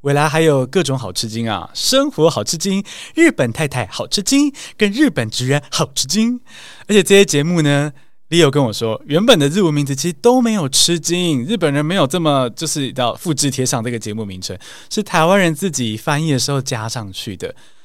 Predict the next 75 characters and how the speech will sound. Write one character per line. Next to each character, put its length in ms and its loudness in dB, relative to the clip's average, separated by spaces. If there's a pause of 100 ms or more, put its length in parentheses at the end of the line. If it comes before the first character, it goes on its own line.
(320)
就 220 -2
未 120 6
来 160 4
团 160 0
队 140 4
到 140 4
底 80 -2
是 140 0
有 100 4
多 180 -2
爱 140 2
吃 260 2
惊 320 -2
啊？ 240 -4 (480)
拜 140 4
托 160 2
日 120 6
本 160 4
人， 260 2 (180)
大 120 2
家 140 2
有 140 2
看 360 -2
影 140 -4
片 160 -2
的 100 -4
话， 140 0
就 100 -2
发 80 0
现 120 0
他 80 2
们 80 0
没 100 0
有 120 4
那 60 2
么 120 2
常 240 -2
吃 180 2
惊， 240 -4 (220)
他 100 4
们 80 4
都 80 4
会 140 8
吐 200 0
掉。 380 2 (520)
<laughs> 140 2
不 80 0
是， 160 6
是 160 4
吐 260 0
槽， 440 4 (260)
用 80 0
吐 140 0
槽 160 6
的 40 6
方 160 4
式 120 2
来 120 8
进 200 0
行 200 0
节 200 -4
目。 380 -4 (640)
希 160 0
望 100 2
刚 120 4
刚 60 4
没 80 2
有 140 4
变 240 2
成 460 -2
冰 260 -2
友 160 4
好 180 -4
吃 160 -2
惊 360 0